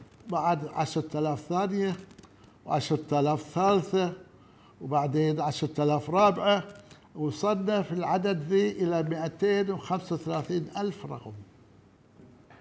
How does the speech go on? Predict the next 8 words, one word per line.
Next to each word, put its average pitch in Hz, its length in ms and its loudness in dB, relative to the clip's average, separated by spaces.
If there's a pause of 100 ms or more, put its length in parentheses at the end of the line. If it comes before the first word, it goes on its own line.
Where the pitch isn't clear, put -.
(1200)
من 143 160 -2
خمسة 196 400 4
دينار، 185 460 4 (500)
وإحنا 170 260 -6
نشتري 165 460 2
أرقام 165 380 -4
هني 160 240 -2
بدينارين، 139 600 0